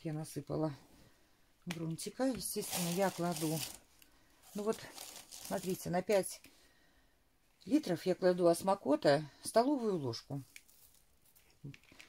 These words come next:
Так, вниз перемешиваю. Достаём, смотрим, что здесь с корневой. Ой, корневая здесь, конечно, забитая-забитая. Всё вот это очень мокрое. Вот, ребят, смотрите, прям вот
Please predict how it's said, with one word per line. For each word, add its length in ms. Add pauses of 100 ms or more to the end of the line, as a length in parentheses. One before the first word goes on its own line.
(160)
Так, 140 (100)
вниз 260
перемешиваю. 840 (520)
Достаём, 600
смотрим, 360
что 220
здесь 260
с 60
корневой. 600 (500)
Ой, 220
корневая 520
здесь, 180
конечно, 540 (400)
забитая-забитая. 1000
Всё 240
вот 220
это 340 (440)
очень 320
мокрое. 340
Вот, 160
ребят, 220
смотрите, 420
прям 340
вот 240